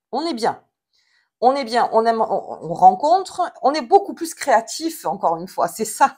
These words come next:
<laughs> c'est-à-dire je ferai pas comme tout le monde. Je peux pas, alors,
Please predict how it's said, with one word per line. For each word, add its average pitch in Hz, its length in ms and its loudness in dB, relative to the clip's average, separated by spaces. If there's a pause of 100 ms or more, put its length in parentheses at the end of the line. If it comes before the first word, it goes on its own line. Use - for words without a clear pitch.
<laughs> - 20 -20
c'est-à-dire 285 360 -8
je 208 120 -6
ferai 185 180 -10
pas 262 140 0
comme 156 200 -14
tout 190 140 -16
le 170 60 -12
monde. 131 220 -16 (600)
Je - 220 -14
peux - 280 -4
pas, - 280 2
alors, 165 180 -2